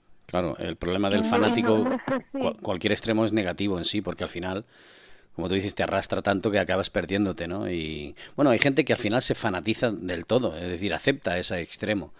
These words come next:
Speaker 1: Y entre otras cosas, una de las cosas es lo que tú has dicho, ¿no? Que, que, mm, que no tienen ganas o no saben o no quieren salir de,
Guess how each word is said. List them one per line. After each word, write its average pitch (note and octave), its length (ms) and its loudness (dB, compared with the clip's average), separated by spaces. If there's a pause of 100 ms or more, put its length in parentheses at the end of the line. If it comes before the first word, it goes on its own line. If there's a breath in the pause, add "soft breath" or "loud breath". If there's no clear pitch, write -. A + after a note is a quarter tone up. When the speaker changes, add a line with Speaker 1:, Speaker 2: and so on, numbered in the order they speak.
(540 loud breath)
Speaker 1:
Y G2 120 0
entre G2 220 0
otras G#2+ 180 0
cosas, A#2+ 240 0
una G#2+ 240 0
de G#2 60 4
las G#2+ 100 2
cosas A#2 300 0
es G#2 240 -2
lo F2+ 160 -4
que F2+ 100 -6
tú F2+ 80 -2
has E2+ 80 -2
dicho, G#2+ 240 -2
¿no? C3 320 -4
Que, D#2+ 400 -6 (600 loud breath)
que, E2+ 460 0
mm, D2+ 720 -10
que - 120 -8
no A2 100 0
tienen A2+ 280 4
ganas A#2 340 4
o F#2+ 80 -2
no G2 140 -2
saben A#2 340 4
o F#2+ 60 2
no G2 160 0
quieren G2 260 0
salir F2+ 300 -2
de, E2+ 320 -2